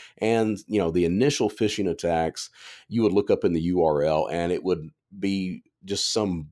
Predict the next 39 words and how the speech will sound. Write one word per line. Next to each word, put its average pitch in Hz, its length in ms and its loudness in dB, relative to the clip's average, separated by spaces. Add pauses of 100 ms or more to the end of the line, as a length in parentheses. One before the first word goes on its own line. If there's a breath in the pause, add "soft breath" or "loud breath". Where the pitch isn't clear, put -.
(100)
gibberish 110 460 0
up - 160 -12
there. 67 180 -8
The, 80 220 -4
the 78 320 -6
e-, 113 220 -2
the 78 380 -2
U 110 240 -2
R 104 200 2
L, 82 240 0
the 71 320 -10
website 92 480 -2
address 80 720 -4 (300 loud breath)
would 117 200 2
be 113 160 4
like, 95 320 -2
"Okay, 82 560 -2
that's, - 420 -2 (280 loud breath)
that's 107 200 -4
obviously 80 640 -6
not - 280 -20
PayPal." - 480 -10 (440 loud breath)
And, 143 380 0
and 110 320 -2
a 98 100 -4
lot 117 220 2
of - 80 -4
people 104 240 0
wouldn't 117 220 0
even 104 160 0
look 110 300 0
at 98 120 0
the 80 80 -8
U 80 160 -4
R, - 140 -6
the, 82 240 -4
the 80 160 0
address 73 340 -6
bar. - 320 -10